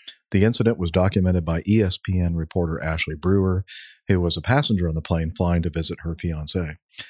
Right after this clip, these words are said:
"My flight can't take off because two flight attendants got into a fight and now are refusing to work together," she said on Twitter. Explaining what led to the row, Ashley wrote, "A lady in first class asked to switch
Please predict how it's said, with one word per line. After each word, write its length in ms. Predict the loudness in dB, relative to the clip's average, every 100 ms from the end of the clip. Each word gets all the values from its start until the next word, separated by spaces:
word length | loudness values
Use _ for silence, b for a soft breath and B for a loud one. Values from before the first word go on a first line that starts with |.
| B 0
"My 120 | 0
flight 280 | 4 2 4
can't 220 | 0 0
take 220 | 2 2 4
off 240 | 2 2
because 240 | 0 0 0
two 160 | 0
flight 260 | 2 2 2
attendants 340 | 0 0 0
got 180 | -2 -2
into 220 | -2 -4
a 60 | -4 -2
fight 260 | 0 0 -2
and 100 | 0
now 240 | 2 0 -2
are 160 | -4 -4
refusing 640 | -4 0 2 2 2 0
to 100 | 0
work 320 | 2 2 0
together," 400 | -2 0 0 -2 -12 _ -20 B B B B
she 160 | -6 -4
said 200 | -4 -6
on 140 | -6
Twitter. 340 | -4 -4 -6 -16 b b b
Explaining 460 | -6 0 0 2 0
what 160 | -2 -4
led 340 | 0 0 0 -2
to 80 | -4
the 100 | -2
row, 420 | -2 -2 -4 -4 0
Ashley 380 | 0 2 0 0
wrote, 360 | 0 0 -4 -14 b b b -2
"A 80 |
lady 420 | 2 4 4 0 0
in 240 | 0 0 2
first 340 | 0 0 -4
class 480 | -2 2 2 0 -4 _ _ _ -2
asked 480 | 2 2 0 -6 -12 _
to 120 | -4 -4
switch 380 | 0 -2 -2